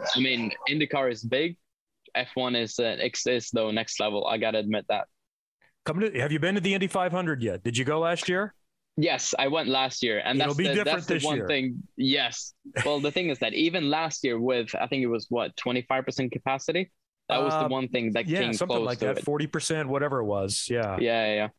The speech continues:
Speaker 1: So, um, but yeah, it was cool. Miami had a vibe though. Uh, but I do look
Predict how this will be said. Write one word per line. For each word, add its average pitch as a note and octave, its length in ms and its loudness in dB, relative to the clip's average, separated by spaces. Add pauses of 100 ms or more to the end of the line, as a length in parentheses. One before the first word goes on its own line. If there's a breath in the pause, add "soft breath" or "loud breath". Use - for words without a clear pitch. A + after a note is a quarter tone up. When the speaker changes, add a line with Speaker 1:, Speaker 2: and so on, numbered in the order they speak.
(360 loud breath)
Speaker 1:
So, A2 300 2
um, G2+ 440 0
but C#3+ 120 2
yeah, C3+ 140 2
it B2+ 120 4
was C#3 180 -2
cool. A#2 280 0
Miami C3+ 360 0
had A#2 160 0
a G#2+ 40 -2
vibe A2 300 0
though. G#2 260 0
Uh, G#2+ 440 0 (260)
but C3 240 2 (340)
I B2 120 0
do C3 180 0
look B2 160 0